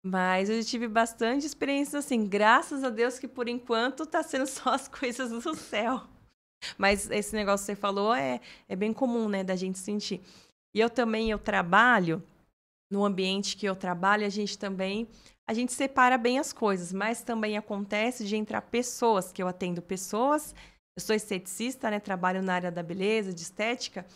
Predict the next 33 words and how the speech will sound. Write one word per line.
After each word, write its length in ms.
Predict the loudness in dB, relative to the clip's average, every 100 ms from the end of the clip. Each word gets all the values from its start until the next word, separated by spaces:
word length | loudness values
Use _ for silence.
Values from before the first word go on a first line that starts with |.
| -20 -20 _ -8
e 220 | -2 0 2
muitas 360 | 2 2 2
vezes 260 | 4 4 0
acontece 440 | 2 2 2 2
da 80 | 0
pessoa 340 | 0 0 0
deitar 300 | 0 0 2
ali 120 | 2 2
na 120 | 0
minha 160 | 2
maca, 400 | 4 6 6 2
eu 40 | -2
tô 100 | 0
fazendo 280 | 0 0 -2
uma 120 | 0
limpeza 320 | 0 0 -2
de 120 | -2
pele, 500 | -2 2 4 2 -4 -10 -20 _ _ 0
e 120 | 2
é 60 | 2
comum 720 | 4 4 4 4 6 6 2 -6 _ _ -2
as 160 | -2 0
pessoas 480 | -2 2 4 6
abrirem 520 | 4 4 2 2 2 0
a 60 |
vida, 600 | -2 -2 -2 0 0 0 0
contar 380 | -4 -2 -2 -2
histórias, 800 | -4 -4 0 2 2 2 0 -8 -20 _ -2
então 160 | -2
sempre 580 | -2 -4 -4 -2 -4 -6
termina 480 | 0 0 2 2 2
em 120 | 2
oração. 500 | 2 0 -2 -2 -2